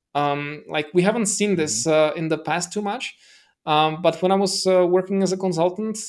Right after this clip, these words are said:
Speaker 1: uh, we were pitching, uh, the C M S to, um,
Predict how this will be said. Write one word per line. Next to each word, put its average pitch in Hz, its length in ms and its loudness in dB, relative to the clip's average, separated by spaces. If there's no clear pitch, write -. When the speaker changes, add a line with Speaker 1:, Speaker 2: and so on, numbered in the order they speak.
Speaker 1:
uh, 165 380 2
we 165 100 -2
were 180 200 0
pitching, 175 560 -2
uh, 165 260 0
the 175 140 -2
C 175 180 -4
M 170 120 -2
S 165 200 -6
to, 165 380 0
um, 156 680 -2